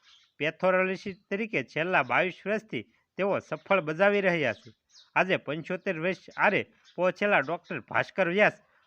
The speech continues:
આટલું મોટું સામાજિક પ્રદાન કરી રહ્યા છે. નિવૃત્ત થવાને બદલે વધુને વધુ પ્રવૃત્ત બનતા રહ્યા છે.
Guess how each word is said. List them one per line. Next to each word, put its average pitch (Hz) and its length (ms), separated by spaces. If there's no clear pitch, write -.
આટલું 185 360
મોટું 160 320
સામાજિક 165 480
પ્રદાન 170 340
કરી 175 380
રહ્યા 185 340
છે. - 200
નિવૃત્ત 147 480
થવાને 160 340
બદલે 190 360
વધુને 135 360
વધુ 143 280
પ્રવૃત્ત 180 480
બનતા 175 360
રહ્યા 180 340
છે. 101 220